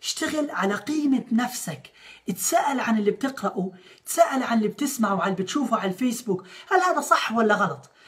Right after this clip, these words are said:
هل هذا أنا مين عشان أفتي؟ هل أنا أقول للشخص الفلاني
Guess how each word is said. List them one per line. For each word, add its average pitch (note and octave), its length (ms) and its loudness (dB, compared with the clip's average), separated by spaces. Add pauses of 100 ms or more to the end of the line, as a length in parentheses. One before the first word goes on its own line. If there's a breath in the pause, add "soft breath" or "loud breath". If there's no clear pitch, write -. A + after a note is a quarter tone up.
هل E4 220 4
هذا C#4 540 2 (320 loud breath)
أنا C#4+ 220 4
مين D#4 200 2
عشان B3 260 -4
أفتي؟ A#3 400 -2 (280 loud breath)
هل D#4 200 2
أنا C#4+ 180 -2
أقول C4+ 200 0
للشخص - 440 -2
الفلاني A3+ 540 0